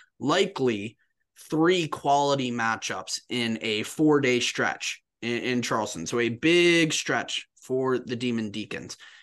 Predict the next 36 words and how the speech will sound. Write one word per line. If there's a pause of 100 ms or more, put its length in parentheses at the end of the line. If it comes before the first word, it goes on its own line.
(320)
And
the
turnaround
is
short,
Ben. (640)
This
coming
out,
uh,
as
I
said
before, (260)
Tuesday
morning, (680)
Thursday
afternoon,
I'll
be
in
Charleston.
I'll
be
watching
Wake
Forest
Thursday
night
and
Friday
night (100)
and
possibly
Sunday. (380)
Uh,